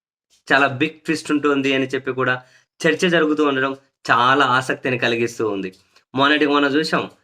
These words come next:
హరిరామ జోగయ్య అనే పెద్ద మనిషి వయసులో, "పవన్ కళ్యాణ్ నలభై సీట్ల వరకు మనకు వస్తాయి, చంద్రబాబు కూడా సానుకూలంగానే స్పందించారు అని నేను కలిసినప్పుడు నాకు చెప్పారు పవన్ కళ్యాణ్.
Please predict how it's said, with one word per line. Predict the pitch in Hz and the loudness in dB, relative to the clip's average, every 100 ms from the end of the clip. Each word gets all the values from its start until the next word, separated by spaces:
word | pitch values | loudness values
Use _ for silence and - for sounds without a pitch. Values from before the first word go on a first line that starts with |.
| _ | _
హరిరామ | 131 143 151 151 | 0 2 2 2
జోగయ్య | 143 139 135 135 | 2 2 2 0
అనే | 135 131 | 0 0
పెద్ద | 127 131 | 0 0
మనిషి | 135 135 131 113 | 0 -2 -2 0
వయసులో, | 113 117 123 95 87 _ _ _ _ _ _ _ _ _ _ _ _ _ _ _ - | 0 0 0 -4 -6 _ _ _ _ _ _ _ _ _ _ _ _ _ _ _ -2
"పవన్ | 135 156 175 | 2 4 4
కళ్యాణ్ | 180 175 165 | 4 4 4
నలభై | 135 143 143 | 4 2 0
సీట్ల | 175 175 | -2 0
వరకు | 165 156 156 | 2 2 2
మనకు | 151 135 127 | 0 0 -2
వస్తాయి, | 123 - 156 147 _ _ - 139 | -4 -2 -4 -6 _ _ -4 0
చంద్రబాబు | 143 165 170 160 | 2 4 4 0
కూడా | 151 151 147 101 - | 0 2 2 -2 -8
సానుకూలంగానే | - 131 147 156 156 151 147 143 135 | -4 0 0 0 0 0 0 0 -2
స్పందించారు | - 113 120 151 160 151 147 | -4 -4 0 0 2 0 2
అని | 139 139 165 _ _ _ 101 | 0 -2 -6 _ _ _ -4
నేను | 123 151 165 | 2 2 2
కలిసినప్పుడు | 160 135 139 170 170 170 160 | 0 -2 0 0 0 0 0
నాకు | 147 143 | 0 -2
చెప్పారు | 135 123 110 - 147 127 | -4 -4 -4 0 0 2
పవన్ | 123 120 131 | 0 0 0
కళ్యాణ్. | 131 117 135 | 0 -2 -2